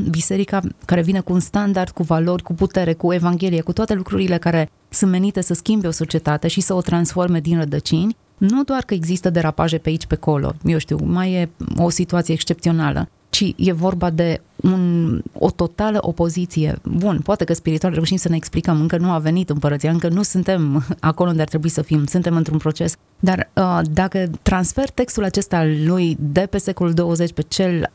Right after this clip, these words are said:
în care noi trăim, în care avem separarea bisericii de stat, nu mai avem aceleași, uh, surse pe care le identificam în, uh, mod special în zorii creștinismului. Totuși, această contradicție se menține, semn că nu doar derapajele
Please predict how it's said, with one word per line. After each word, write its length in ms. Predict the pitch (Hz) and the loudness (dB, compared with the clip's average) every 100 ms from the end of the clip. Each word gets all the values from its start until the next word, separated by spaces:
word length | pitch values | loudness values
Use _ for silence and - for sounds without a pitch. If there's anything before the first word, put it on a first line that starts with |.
| - | -2
în 140 | 175 | 0
care 200 | 175 175 | 2 0
noi 200 | 175 208 | 2 0
trăim, 320 | - 156 143 | 0 0 0
în 60 | 170 | -2
care 160 | 175 | -2
avem 500 | 180 202 202 170 156 - | 0 0 0 -2 -6 -4
separarea 500 | - 214 196 190 185 | -2 0 0 0 0
bisericii 460 | 180 180 175 - | 0 0 -2 0
de 80 | 170 | 0
stat, 300 | 170 156 151 | 0 0 0
nu 80 | 175 | 2
mai 120 | 170 | 2
avem 220 | 156 165 | 2 2
aceleași, 460 | 156 151 165 160 - - - - - | 0 0 0 0 -2 -10 -16 -12 -2
uh, 120 | 175 | 0
surse 340 | 160 190 170 | 2 0 0
pe 120 | 170 165 | -2 0
care 280 | 165 160 | 0 0
le 140 | 156 160 | 0 0
identificam 720 | 165 160 165 156 - 170 165 | 0 0 0 -4 0 2 4
în, 300 | 160 165 160 | 2 2 2
uh, 180 | 156 147 | 2 0
mod 380 | 170 - 175 180 | -2 0 0 0
special 340 | - 170 180 | -2 -2 0
în 140 | 165 160 | 2 2
zorii 220 | 180 165 | 2 0
creștinismului. 800 | 160 156 165 156 151 156 147 139 - _ | -2 0 2 0 0 0 0 -2 -6 _
Totuși, 420 | - 240 247 - - - | 0 2 0 -2 -10 -4
această 320 | - 190 220 226 | -2 0 0 0
contradicție 600 | 220 196 202 196 - 233 | 0 0 -2 -2 -2 0
se 120 | 226 | 0
menține, 600 | 214 208 226 202 143 - | 0 0 0 0 -2 -4
semn 320 | - 202 190 | -2 2 2
că 280 | 190 196 180 - - - | 0 0 -2 -4 -18 -4
nu 100 | - | 0
doar 180 | 254 302 | 2 2
derapajele 840 | 226 202 170 180 185 185 170 165 | 0 -2 -2 0 2 2 2 0